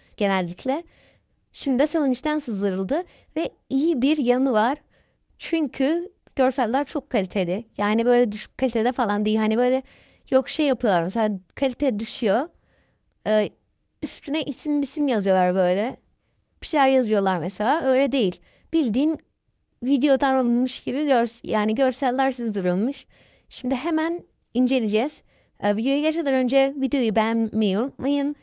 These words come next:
YouTube algoritması için çok önemli. Ee, o zaman hemen geçelim incelemeye. İlk olarak C'yi ilk defa görüyoruz. Onun için çok heyecanlıyım onu incelemek için. Ee, sonra diğer ninjalar falan var bu görselde.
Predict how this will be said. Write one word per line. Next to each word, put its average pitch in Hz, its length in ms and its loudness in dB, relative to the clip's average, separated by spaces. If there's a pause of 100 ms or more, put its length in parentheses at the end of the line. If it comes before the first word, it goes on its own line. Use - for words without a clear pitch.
(120)
YouTube 254 280 0
algoritması 226 500 0
için 180 140 -4
çok 233 140 -2
önemli. 269 420 0 (600)
Ee, 208 180 6
o 254 100 -2
zaman 247 340 0
hemen 254 320 -2
geçelim 226 320 -2
incelemeye. 175 460 -2 (880)
İlk 320 200 -4
olarak 262 340 4 (240)
C'yi 269 500 0
ilk 269 220 -4
defa 240 280 0
görüyoruz. 196 680 0 (300)
Onun 247 160 4
için 277 180 0
çok 349 180 -4
heyecanlıyım 196 500 2
onu 196 180 0
incelemek 185 580 0
için. 339 300 -8 (500)
Ee, 185 200 0
sonra 320 280 -4
diğer 311 220 2
ninjalar 269 340 2
falan 277 320 -2
var 196 180 0
bu 180 60 -4
görselde. 180 640 -2